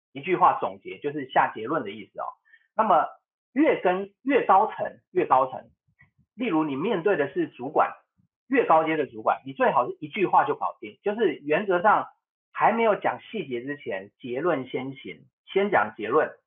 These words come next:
这样是最好的啊，这样是最好的啊。所以啊，第一个叫结论，用一句话讲重点啊。例如刚才老板说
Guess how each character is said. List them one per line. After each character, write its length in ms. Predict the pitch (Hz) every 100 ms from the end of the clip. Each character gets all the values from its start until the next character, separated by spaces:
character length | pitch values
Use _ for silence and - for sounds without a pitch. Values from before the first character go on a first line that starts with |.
| _
这 60 | 160
样 140 | 139
是 80 | 143
最 180 | 147 110
好 180 | 85
的 100 | - - _ _ -
啊， 100 | 104
这 80 | 135
样 120 | 123
是 60 |
最 140 | 123 117
好 160 | - -
的 80 | -
啊。 120 | 104
所 160 | 160 175
以 120 | - - - _ _
啊， 300 | 113 107 101 - _ -
第 140 | 202
一 40 |
个 100 | 190
叫 220 | 156 147 -
结 160 | 110
论， 260 | 135 120 - _
用 200 | 196 175
一 80 | 143
句 140 | 185 165
话 160 | 160
讲 180 | - 95
重 180 | 127 107
点 160 | - - 95
啊。 180 | 85 -
例 120 | 226
如 260 | 139 135 _ _ _ _ _ _ _ _
刚 160 | 196 208
才 100 | 135
老 100 | 117
板 180 | 117 -
说 300 | 110 110